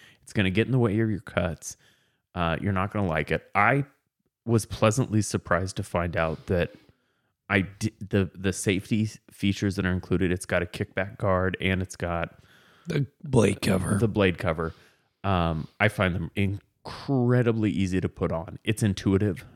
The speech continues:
Speaker 1: relatively intuitive. You know, once you understand how it works, the stuff just snaps. I can, I can get, I mean,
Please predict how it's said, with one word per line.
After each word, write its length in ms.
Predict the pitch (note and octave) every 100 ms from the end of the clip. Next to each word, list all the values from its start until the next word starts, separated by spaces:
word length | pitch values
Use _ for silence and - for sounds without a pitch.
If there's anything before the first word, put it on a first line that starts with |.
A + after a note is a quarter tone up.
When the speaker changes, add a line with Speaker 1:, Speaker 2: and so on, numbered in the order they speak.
| - -
Speaker 1:
relatively 680 | G2 G#2 G2 G#2 A2+ G2 G2+
intuitive. 520 | F#2+ - F#2 F#2+ F#2
You 120 | F#2+
know, 80 | F#2
once 300 | F2 G2 A2
you 60 | B2
understand 400 | G#2+ F#2 - E2
how 140 | F2+ F2
it 100 | F2
works, 360 | G2 F#2+ - - - - _ -
the 80 |
stuff 260 | F#2+ - A2+
just 240 | E2+ -
snaps. 560 | - G2 A2+ - - - - -
I 140 | G2
can, 340 | - A#2+ G#2+ - - _
I 160 | A#2 C3+
can 380 | - G#2+ G2 F#2 - - _ _ _ _ -
get, 260 | C3+ D3 -
I 60 | A#2+
mean, 240 | A2 G2